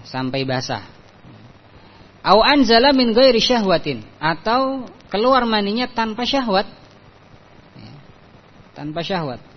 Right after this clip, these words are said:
"Kaman bihi marid," au "kaman bihi marad," atau, eh, seperti orang yang ada marad, ada penyakit. Ya, orang yang sakit. Ada orang sakit dia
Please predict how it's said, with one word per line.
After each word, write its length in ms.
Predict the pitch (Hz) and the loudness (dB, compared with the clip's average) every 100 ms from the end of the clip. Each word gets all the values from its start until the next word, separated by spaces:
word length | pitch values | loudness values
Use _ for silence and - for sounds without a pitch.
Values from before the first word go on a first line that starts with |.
| - | -6
"Kaman 640 | 190 196 180 170 160 143 | -4 -2 -2 -4 -6 -6
bihi 400 | 139 196 190 208 185 | -6 -6 -4 -6 -4
marid," 340 | 156 147 139 - - - - - - | -4 -4 -8 -14 -20 -20 -20 -20 -16
au 180 | 127 151 | -6 -6
"kaman 400 | 151 202 190 160 | -4 -4 -2 -4
bihi 220 | 156 180 170 | -2 -4 -4
marad," 340 | 156 143 139 - | -4 -6 -8 -12
atau, 460 | 139 - 175 208 202 - - - | -12 -6 -6 -6 -14 -20 -20 -16
eh, 140 | 135 135 | -10 -8
seperti 400 | 151 156 156 170 | -8 -10 -8 -6
orang 240 | 160 156 | -4 -4
yang 300 | 147 143 139 139 | -6 -6 -8 -10
ada 640 | 139 131 135 135 131 127 117 - - - - - - - - - - - - | -10 -8 -8 -8 -10 -12 -18 -20 -20 -20 -20 -20 -20 -20 -20 -20 -20 -20 -16
marad, 320 | 156 196 170 170 | -8 -4 -4 -4
ada 180 | 143 143 | -8 -8
penyakit. 440 | 160 156 151 131 | -8 -10 -10 -16
Ya, 520 | - - - - 120 123 - - - - - - - 123 | -18 -20 -20 -20 -20 -20 -20 -20 -20 -20 -20 -20 -20 -10
orang 280 | 135 131 131 | -6 -6 -6
yang 40 | |
sakit. 360 | - 147 131 - - - - - - - - - - - - - - - - - 143 | -6 -8 -8 -14 -20 -20 -20 -20 -20 -20 -20 -20 -20 -20 -20 -20 -20 -20 -20 -18 -8
Ada 260 | 202 180 | -4 -2
orang 240 | 143 135 127 | -4 -6 -8
sakit 260 | 123 - | -12 -12
dia 200 | 156 170 | -10 -12